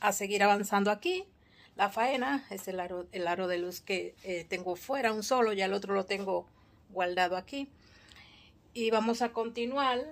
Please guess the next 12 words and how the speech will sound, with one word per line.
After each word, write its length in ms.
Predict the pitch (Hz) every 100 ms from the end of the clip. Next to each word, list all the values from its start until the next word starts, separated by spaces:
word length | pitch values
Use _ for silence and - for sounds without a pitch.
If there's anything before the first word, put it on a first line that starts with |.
| -
a 180 | - 190
ver 420 | 196 196 208 208 208
si 180 | 214 196
puedo 280 | 208 208
yo 500 | 202 190 208 202 247 - - - _
agarrar 400 | 190 180 185 175
un 100 | 180
espacio, 400 | 190 - 214 233
como 220 | 226 202
le 140 | 185 170
dije 160 | 180
anteriormente, 800 | 185 190 185 202 214 165 165 190